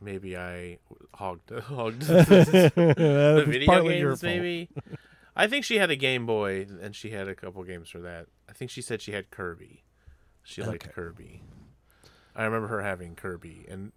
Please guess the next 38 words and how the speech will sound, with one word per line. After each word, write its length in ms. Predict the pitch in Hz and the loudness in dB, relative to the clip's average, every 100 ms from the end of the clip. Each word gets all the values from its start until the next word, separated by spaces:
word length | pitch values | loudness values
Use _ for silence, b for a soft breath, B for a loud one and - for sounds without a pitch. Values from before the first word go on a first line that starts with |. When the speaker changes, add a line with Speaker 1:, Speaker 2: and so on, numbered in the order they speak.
| - - | -10 2
Speaker 1:
I 140 | 135 | 4
never 220 | 127 101 | 4 0
played 260 | 107 113 98 | -2 -4 -4
Kirby. 340 | 90 82 87 | -12 -14 -18
I 60 | 90 | -20
was 120 | - | -18
like, 120 | 92 | -14
"Oh, 120 | 98 | -14
that's." 460 | 90 90 - - - _ _ b b b b b b b b b b _ _ _ _ 104 | -14 -16 -16 -20 -20 _ _ b b b b b b b b b b _ _ _ _ -20
Uh, 440 | 101 90 87 90 92 _ 113 | -16 -16 -16 -20 -20 _ -20
I 100 | 123 | -18
guess 220 | 180 220 | -16 -12
I 40 | |
had 140 | 208 120 | -12 -10
a 40 | |
Game 260 | 107 107 98 | -10 -10 -10
Boy 120 | 90 | -14
too. 420 | - 90 85 85 - | -10 -12 -12 -16 -16
I 60 | |
think 220 | 131 131 | -12 -12
I 240 | 120 139 131 | -10 -12 -8
can't 160 | 139 | -6
remember 140 | 117 107 | -4 -6
what 80 | 98 | -8
I 40 | |
played 220 | - 95 | -10 -12
on 60 | 90 | -10
the 80 | 90 | -14
Game 180 | 92 85 | -16 -16
Boy. 160 | 87 | -16
I 40 | 95 | -12
played, 440 | 131 123 117 113 _ _ _ _ _ _ _ _ _ _ _ _ _ _ _ | -6 -4 -4 -10 _ _ _ _ _ _ _ _ _ _ _ _ _ _ _
like, 220 | 123 110 - | -12 -12 -6
the, 160 | 123 | -6
I 60 | 135 | -2
played 220 | 180 165 | -2 -2
the 80 | 127 | -2
Zelda 480 | 110 107 95 87 | -2 -4 -4 -10